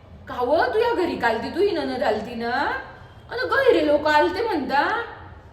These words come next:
का बनालते? मी न की नाही असं ऐकलंय की ते फारक्ती घेणार आहे. खरंच बाप्पा, फारक्ती घे टाकणार आहे हिची ननद.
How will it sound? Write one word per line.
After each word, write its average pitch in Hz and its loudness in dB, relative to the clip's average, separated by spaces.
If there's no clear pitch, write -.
का 440 -6
बनालते? 247 -2
मी 262 -2
न 262 -2
की 277 -6
नाही 392 -6
असं 427 -2
ऐकलंय 277 0
की 381 0
ते 381 -4
फारक्ती 240 -8
घेणार 226 -4
आहे. 247 0
खरंच 240 0
बाप्पा, 220 0
फारक्ती 240 -6
घे 302 4
टाकणार 196 -4
आहे 214 -2
हिची 262 -8
ननद. 285 -6